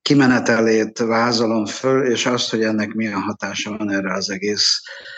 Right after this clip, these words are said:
történetre, és nagyon különböző kimeneteleket tud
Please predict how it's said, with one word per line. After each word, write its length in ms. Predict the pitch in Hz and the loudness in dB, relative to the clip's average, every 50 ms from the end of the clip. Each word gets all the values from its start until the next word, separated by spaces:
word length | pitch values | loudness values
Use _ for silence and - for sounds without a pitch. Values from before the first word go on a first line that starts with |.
| - - _ | -20 -18 _
történetre, 800 | - 131 131 131 131 143 151 143 147 143 135 - 156 160 160 156 151 | 2 2 2 4 4 4 4 6 6 4 4 4 4 4 6 6 6
és 160 | 143 127 - | 4 4 4
nagyon 280 | 180 170 180 170 160 | 4 6 6 6 6
különböző 720 | 160 180 175 170 147 131 127 127 123 110 117 120 113 110 - | 6 4 4 4 4 4 4 4 2 2 2 0 0 0 0
kimeneteleket 1080 | - 135 113 113 107 101 104 104 101 - 117 104 107 107 - - - 107 98 - - - | -2 -2 0 0 -2 -2 -4 -6 -6 -6 -6 -6 -4 -6 -4 -4 -4 -4 -4 -6 -12 -2
tud 180 | - 127 120 | 0 0 0